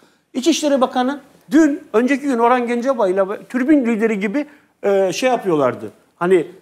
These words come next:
e, "Murat, kurum, <laughs> Murat, kurum." diye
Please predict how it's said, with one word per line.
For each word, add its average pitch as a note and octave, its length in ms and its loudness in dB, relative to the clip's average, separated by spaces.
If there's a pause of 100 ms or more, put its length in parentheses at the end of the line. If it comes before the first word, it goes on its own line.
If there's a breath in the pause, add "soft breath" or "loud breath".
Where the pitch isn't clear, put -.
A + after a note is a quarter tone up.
(160)
e, C3+ 800 0 (320)
"Murat, G#3 580 2
kurum, B3 400 4
<laughs> D3 80 -4
Murat, A#3+ 420 2
kurum." A#3+ 360 -2
diye C#4 180 -6